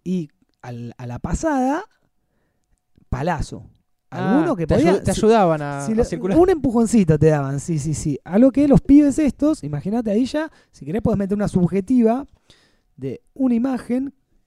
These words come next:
Speaker 1: del protagonista, eh, Gael García Bernal, que, que,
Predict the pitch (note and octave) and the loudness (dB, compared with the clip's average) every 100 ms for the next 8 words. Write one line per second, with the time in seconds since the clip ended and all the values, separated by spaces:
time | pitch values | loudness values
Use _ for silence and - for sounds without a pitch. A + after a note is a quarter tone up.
0 | _ _ _ _ _ D3 D3+ C#3+ D#3+ F3 | _ _ _ _ _ -12 -6 -4 -4 -6
1 | G#3+ A3+ - G#3+ A#3+ - _ _ _ A#2+ | -6 -8 -8 -6 -6 -8 _ _ _ -10
2 | B2 B2+ F3+ E3+ - G3+ G3 A3 A3+ A#3+ | -8 -4 -2 -4 0 0 0 0 -4 -4
3 | - _ _ _ _ _ C4 - F4 | -8 _ _ _ _ _ -8 -6 -6